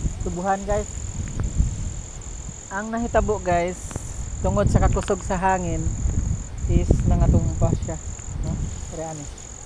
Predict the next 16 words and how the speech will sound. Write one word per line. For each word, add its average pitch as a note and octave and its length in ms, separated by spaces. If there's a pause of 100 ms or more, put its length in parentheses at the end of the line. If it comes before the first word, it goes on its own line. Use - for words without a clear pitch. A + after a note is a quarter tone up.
(560)
So, D#3+ 240
di E3+ 80
ba, G#3 160
ang F#3 80
pangalan F#3+ 480
sa G3 80
bagyo F3 400
is E3 80
si - 160
Ferdy. F3 640 (1400)
So, F3+ 320 (240)
dire F3+ 320
nangapi-, F3+ 720
nangapirde F3+ 480
gid F#3 240
ang E3+ 160